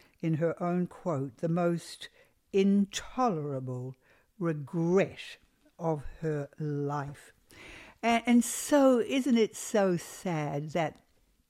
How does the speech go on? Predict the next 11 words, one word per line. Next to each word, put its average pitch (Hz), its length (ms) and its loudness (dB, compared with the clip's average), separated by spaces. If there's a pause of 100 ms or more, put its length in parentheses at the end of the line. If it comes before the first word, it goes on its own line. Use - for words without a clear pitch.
(560)
you 190 160 2
know, 185 220 8
today 165 720 4 (320)
we 185 160 4
not 214 460 6
only 175 400 6
have 170 320 0
the 147 80 -2
feminist, 190 920 6 (320)
uh, 165 220 0
agenda 170 960 6